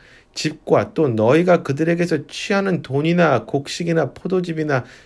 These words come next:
기름의 백 분의 일을 그들에게 돌려보내라." 하였더니. 팔 절부터 느헤미야의 논리는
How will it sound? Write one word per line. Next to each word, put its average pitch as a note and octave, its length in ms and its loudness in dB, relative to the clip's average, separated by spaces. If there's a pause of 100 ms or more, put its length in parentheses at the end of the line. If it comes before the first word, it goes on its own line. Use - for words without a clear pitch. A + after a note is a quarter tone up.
기름의 F#3 420 2
백 B2 280 -4
분의 F#3+ 320 2
일을 A#2 640 4 (340)
그들에게 C#3+ 500 2
돌려보내라." G#2 1040 0 (640)
하였더니. E2 640 -8 (1040)
팔 G3+ 200 2
절부터 G#3+ 340 4
느헤미야의 F#3+ 580 6
논리는 C#3 800 2